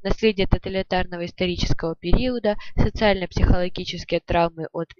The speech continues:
депортации некоторых кавказских народов, коррумпированность и неэффективность власти, низкий уровень социализации правовой культуры в социуме и так далее,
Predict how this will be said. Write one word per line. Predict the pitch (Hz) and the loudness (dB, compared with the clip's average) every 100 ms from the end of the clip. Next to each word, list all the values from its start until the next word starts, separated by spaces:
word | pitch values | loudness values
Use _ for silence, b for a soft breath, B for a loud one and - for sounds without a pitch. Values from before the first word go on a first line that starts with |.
| - | -10
депортации | - 170 - 165 - 170 | -6 -8 -4 -4 2 2
некоторых | 165 - - - | 2 -2 2 2
кавказских | 170 - 156 - - - | 0 -8 -10 -10 -14 -4
народов, | 190 220 240 220 214 B B B - | 0 2 0 -2 -6 B B B -4
коррумпированность | 226 233 233 214 214 202 180 170 - | 0 0 -2 0 2 2 -2 4 4
и | - 220 | 4 -4
неэффективность | 202 - 196 - 196 180 170 _ | -6 -8 -10 -4 -4 -4 -10 _
власти, | 220 220 - 185 175 B B B - | 4 4 2 -4 -6 B B B -6
низкий | 226 226 214 202 - | 2 2 4 2 0
уровень | 220 226 202 170 160 b b - | -2 0 0 -2 -14 b b 0
социализации | 208 - 208 185 185 214 220 - 202 | 0 2 -2 -2 0 2 2 2 -4
правовой | 196 190 180 175 175 | -4 -6 -6 -8 -8
культуры | - 165 180 170 | -10 -12 -8 -8
в | 170 | -8
социуме | - 240 - 208 180 175 | -6 -6 -6 -12 -12 -6
и | |
так | 175 180 | -6 0
далее, | 220 233 214 196 | 2 2 0 -4